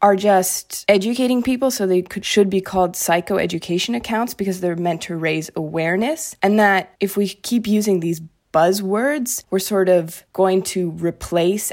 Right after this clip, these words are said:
actual therapy with these Instagram accounts. We think, "Oh, I'm fine. You know, I follow a bunch of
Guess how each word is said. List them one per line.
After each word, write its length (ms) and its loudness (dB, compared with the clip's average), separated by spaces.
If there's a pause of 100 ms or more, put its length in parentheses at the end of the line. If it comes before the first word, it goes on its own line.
actual 360 -6
therapy 840 -2
with 340 0
these 180 -6
Instagram 500 -4
accounts. 300 -4
We 100 -4
think, 280 -8
"Oh, 100 -2
I'm 180 0
fine. 300 -2
You 80 -6
know, 80 -6
I 100 -2
follow 240 0
a 40 0
bunch 240 -2
of 200 -4